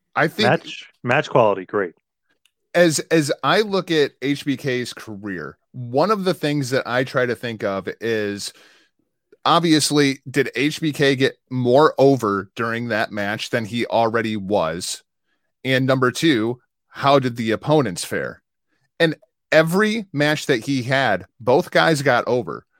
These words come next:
Speaker 1: whether Shawn Michaels won, whether Shawn Michaels lost, whether the Rockers won, whether the Rockers lost. I mean, even going back, WrestleMania five, Rockers Twin Towers, okay, kind of the debut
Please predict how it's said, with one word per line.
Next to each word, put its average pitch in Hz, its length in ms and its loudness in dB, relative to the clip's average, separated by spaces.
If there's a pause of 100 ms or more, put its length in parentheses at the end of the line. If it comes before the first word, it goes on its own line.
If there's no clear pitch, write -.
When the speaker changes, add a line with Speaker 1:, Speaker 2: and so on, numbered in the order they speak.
(140)
Speaker 1:
whether 135 540 4 (220)
Shawn 135 340 2
Michaels 120 420 -2
won, 127 520 -4
whether 131 240 0
Shawn 120 260 -2
Michaels 113 380 -4
lost, 120 340 0
whether 113 240 0
the 92 140 -6
Rockers 123 580 0
won, 101 460 -4
whether 117 280 0
the 95 120 -8
Rockers 101 600 -2
lost. 80 360 -6
I 98 80 -4
mean, 117 180 -8
even 196 280 -2
going 160 360 0
back, 139 300 0 (280)
WrestleMania 170 640 2
five, 143 380 2
Rockers 143 640 -2
Twin 147 300 -2
Towers, 117 580 -2 (240)
okay, 135 260 2
kind 143 300 2
of 143 80 6
the 139 80 -2
debut 123 720 -4